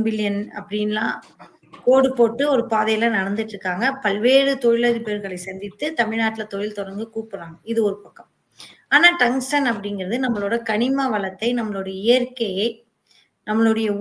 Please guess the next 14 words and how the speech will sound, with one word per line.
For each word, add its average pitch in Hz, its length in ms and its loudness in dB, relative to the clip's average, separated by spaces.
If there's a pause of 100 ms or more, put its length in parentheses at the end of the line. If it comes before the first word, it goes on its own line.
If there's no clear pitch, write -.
(100)
ஊரை, 262 380 4 (180)
நம்மளுடைய 208 440 -4 (640)
மக்களை 247 560 0 (140)
சுரண்டும் 277 540 0 (420)
ஒரு 202 320 -6
நிறுவனம் 202 420 -4 (400)
அப்படிங்கும்போது 185 680 -8 (640)
அந்த 320 180 2 (120)
நிறுவனத்தை 269 580 0
அனுமதிக்காமல் 240 840 0
இருப்பது 196 400 -4 (840)
தார்மீக 262 600 2
கடமை. 180 300 -6 (1400)
அது 247 140 0